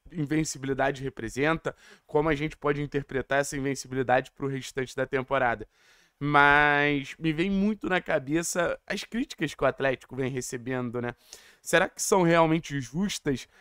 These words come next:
as críticas que o Atlético vem recebendo, que o Paulo Turra vem recebendo? Eu até indaguei, questionei um torcedor no Twitter que veio falando que o Atlético joga um futebol, como é que ele falou mesmo?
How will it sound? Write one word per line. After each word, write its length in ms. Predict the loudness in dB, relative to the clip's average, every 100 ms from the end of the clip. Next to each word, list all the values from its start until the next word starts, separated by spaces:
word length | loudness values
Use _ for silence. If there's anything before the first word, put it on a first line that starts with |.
| -4
as 220 | -2 -2
críticas 540 | -2 -4 -4 -4 -6
que 80 | 0
o 40 | 0
Atlético 520 | 2 2 2 -2 -6
vem 140 | -4
recebendo, 600 | -4 -6 -6 0 0 0
que 100 | -2
o 40 | -2
Paulo 300 | 2 2 2
Turra 400 | 0 -2 0 -2
vem 200 | -2 -4
recebendo? 680 | -6 -6 -4 0 2 0 -4 _ _ _ _ _ _
Eu 80 | 2
até 540 | 2 2 0 0 -2 -4 _ _ _
indaguei, 600 | 0 2 4 2 2 2 0 _ _ _
questionei 720 | -2 -2 -2 0 2 0 -2 _ _ -12 -4
um 140 | -4
torcedor 580 | -2 -6 -4 -4 -2 -2
no 100 | -2
Twitter 480 | -4 -4 -4 -6 -6
que 160 | -6
veio 400 | -6 -2 -2 -2
falando 420 | -2 -2 0 -2
que 100 | -4
o 40 | -8
Atlético 480 | -4 -2 -4 -6 -4
joga 240 | -2 -2
um 80 | -4
futebol, 560 | -10 -6 2 2 2 _ _ _
como 220 | -10 -6 -6
é 40 |
que 120 | -6
ele 180 | -6 -6
falou 260 | -6 -6 -6
mesmo? 300 | -6 -8